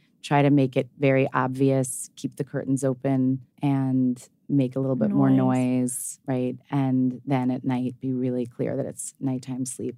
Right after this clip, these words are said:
Speaker 1: and delicious, but
Speaker 2: <laughs>
Speaker 1: quiet. Um, and then we really start to get into around three months, some not sleep training in the sense that there's no cry it out at that age, but good sleep habits, um, like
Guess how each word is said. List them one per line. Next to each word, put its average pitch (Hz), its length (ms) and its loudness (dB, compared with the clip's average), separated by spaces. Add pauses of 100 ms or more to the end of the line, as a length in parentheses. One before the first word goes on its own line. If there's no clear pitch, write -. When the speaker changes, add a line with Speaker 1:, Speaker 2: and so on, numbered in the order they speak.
(140)
Speaker 1:
and 135 140 -2
delicious, 123 640 -6
but - 240 -8
Speaker 2:
<laughs> - 20 -20
Speaker 1:
quiet. - 400 0 (600)
Um, 143 400 6 (500)
and 170 240 6
then 196 320 8
we 180 140 6
really 196 260 6
start 170 380 0
to 170 100 0
get 156 220 4
into 156 680 4 (120)
around 143 520 2
three 147 280 0
months, 147 500 2
some 151 800 4 (320)
not 180 300 0 (140)
sleep - 300 0
training 160 360 4
in 143 80 4
the 139 60 2
sense 143 220 -2
that - 100 -8
there's 143 180 0
no 147 80 -2
cry 143 300 0
it 131 60 4
out 135 280 2
at 135 100 -2
that - 180 -4
age, 80 340 -8 (420)
but 139 260 4
good 175 260 6
sleep 156 280 0
habits, - 680 -6 (120)
um, 135 500 2
like 135 460 0